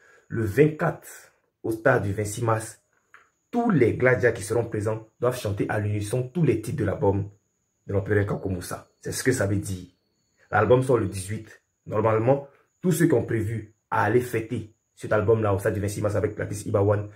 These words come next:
doivent avoir le C D. Ça, c'est un. Et quand Iba One a commencé à égrener les différents titres de l'album sur le podium au stade du vingt-six mars, que toute la foule chante en unisson avec lui, ça sera beau à voir et ça sera majestueux. Je compte vraiment sur vous, les Gladias.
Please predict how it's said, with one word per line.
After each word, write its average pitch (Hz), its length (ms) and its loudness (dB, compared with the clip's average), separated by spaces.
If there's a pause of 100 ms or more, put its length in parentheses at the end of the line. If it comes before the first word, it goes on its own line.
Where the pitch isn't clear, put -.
(140)
doivent 104 200 0
avoir 98 240 0
le 90 60 2
C - 220 -6
D. 104 120 -8
Ça, - 120 -8
c'est - 280 -8
un. 113 300 2 (1080)
Et 117 120 -4
quand 139 260 4
Iba 135 160 6
One 131 120 4
a 123 60 2
commencé 107 260 -2
à 120 40 4
égrener 117 720 0 (120)
les 107 100 0
différents 113 280 -2
titres 117 140 -2
de 107 60 2
l'album 101 320 4
sur - 120 -6
le 101 80 -4
podium 101 440 -2 (200)
au - 80 -10
stade 113 180 0
du 98 60 -2
vingt-six 101 220 -4
mars, 107 240 -4 (280)
que 123 80 -6
toute 151 280 -2
la 104 100 4
foule - 160 -4
chante 104 140 -2
en - 40 -2
unisson 101 320 -2
avec 95 220 -2
lui, 104 200 -16 (280)
ça 110 80 -10
sera - 200 2
beau 107 200 4
à 98 40 4
voir 95 300 -2
et 107 40 -6
ça - 100 -10
sera 98 180 -6
majestueux. 98 680 -6 (380)
Je 113 120 -6
compte 170 180 6
vraiment 131 180 4
sur 131 160 -2
vous, 120 80 0
les 110 80 4
Gladias. 101 400 -2